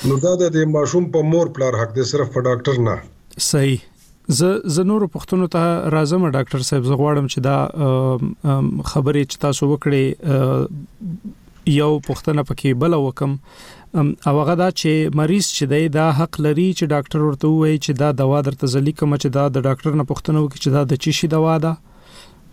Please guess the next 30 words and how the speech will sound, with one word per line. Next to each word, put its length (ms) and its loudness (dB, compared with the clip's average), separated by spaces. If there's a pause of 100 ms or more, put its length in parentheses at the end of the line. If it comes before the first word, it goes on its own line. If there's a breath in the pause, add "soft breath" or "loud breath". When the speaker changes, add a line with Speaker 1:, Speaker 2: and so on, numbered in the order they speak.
(140)
Speaker 2:
دا 160 2
نسخه 360 0
د 100 2
څه 160 -2
شي 180 0
ده، 180 0
دا 140 0
تاسو 340 -2
چې 100 -6
ماته 280 0
لیکئ، 360 0
او 120 2
دا 180 2
ته، 140 -6 (380)
هم 240 2
ورته 240 -2
ووایي 380 2
چې، 280 -2 (580 loud breath)
آ، 460 2 (180)
پلانکی 440 0
دوا 300 0
چې 160 -6
ده، 240 -2 (240)
هغه 200 0
په 140 -6
ما 160 2
باندې 260 0
ښه 140 -2
س-، 160 -2 (160)
آ، 140 0